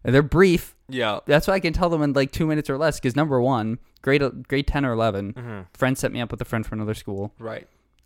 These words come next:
Speaker 1: Whatever, I met up with her at the local rec center.
Speaker 2: Mm-hmm.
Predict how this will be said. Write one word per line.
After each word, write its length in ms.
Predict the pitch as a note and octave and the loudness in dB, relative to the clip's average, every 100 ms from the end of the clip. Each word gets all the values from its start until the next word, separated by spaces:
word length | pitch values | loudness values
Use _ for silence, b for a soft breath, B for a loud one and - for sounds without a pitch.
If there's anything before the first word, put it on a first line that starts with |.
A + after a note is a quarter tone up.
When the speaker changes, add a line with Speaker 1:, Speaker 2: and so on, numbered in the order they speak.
| C#4 | -16
Speaker 1:
Whatever, 340 | - C3 A#2 A2+ | -2 2 4 4
I 100 | A2+ | 2
met 180 | A#2 B2 | 2 2
up 120 | B2 | 0
with 120 | B2 | -4
her 280 | A#2+ A#2 G#2 | 0 0 0
at 280 | G#2+ G2 - | -2 -4 -6
the 80 | |
local 260 | A2 A2 A#2 | -4 -2 0
rec 220 | A2 G#2 | -2 -2
center. 360 | - G2+ G2+ G#2 - | -4 -6 -4 -6 -10
Speaker 2:
Mm-hmm. 260 | B2+ B2+ | -12 -10